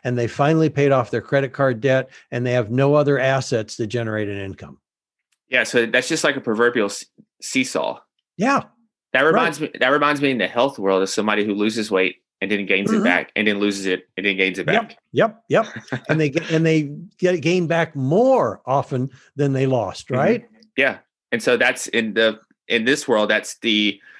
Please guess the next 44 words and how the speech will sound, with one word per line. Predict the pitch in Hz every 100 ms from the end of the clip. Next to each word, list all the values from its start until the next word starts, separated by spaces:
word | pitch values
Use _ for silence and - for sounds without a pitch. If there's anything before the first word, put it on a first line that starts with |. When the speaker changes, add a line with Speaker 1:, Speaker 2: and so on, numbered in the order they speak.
| _
Speaker 2:
the | 120
next | 117 123
time | 131 113
they | 107
get | 104
the | -
credit | - 156 135
card, | 104 87 92 _ _ _ -
it's | 110 - -
a |
higher | 208 143 165 107
interest. | 76 - - - - - _ _ _ -
Speaker 1:
Mm-hmm. | 147 156 208 220 - _ _ _ _ _ _ -
Speaker 2:
Okay. | - -
Speaker 1:
Yeah. | 175 170 -
Or, | 156 170
or | 156 165 165
it |
ends | 151 151
up | 151 151
with | 151
a |
higher | 131 160 175
balance. | 175 233 165 104 -
It's | 123 143 147 147
just, | 180 - _ - - - _ _
a-, | 165 -
anyway, | 175 175 147 123 - - - _ -
the | 131
reason | 143 208 214
I | 202
say | 151 170
that | 156 147
is | 139 113
the | 131
most | 135 -
destructive | 123 - 147 143 - 117
is | 117 -
'cause | 127 107
it | 139 139 131 -
gets | 165 180 -
to | 147
the | 120
point, | - 139 143 -